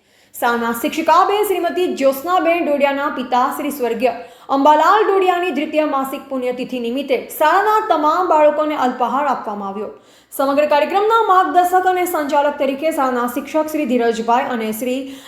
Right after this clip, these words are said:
નાગરાજસિંહ સંપૂર્ણ સહયોગી રહ્યા. શાળા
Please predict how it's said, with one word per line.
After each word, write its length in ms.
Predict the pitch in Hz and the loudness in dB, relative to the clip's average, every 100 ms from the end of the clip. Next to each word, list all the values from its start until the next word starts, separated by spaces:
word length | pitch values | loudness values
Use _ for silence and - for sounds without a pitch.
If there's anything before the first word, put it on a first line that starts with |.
| - | -4
નાગરાજસિંહ 680 | 269 285 277 349 381 381 381 | 2 4 4 2 2 0 0
સંપૂર્ણ 500 | 349 285 285 269 269 | 0 -2 0 -2 -2
સહયોગી 440 | 269 233 233 247 | -2 0 0 0
રહ્યા. 300 | 262 233 254 - - | 0 0 -2 -8 -10
શાળા 200 | - 233 | -2 0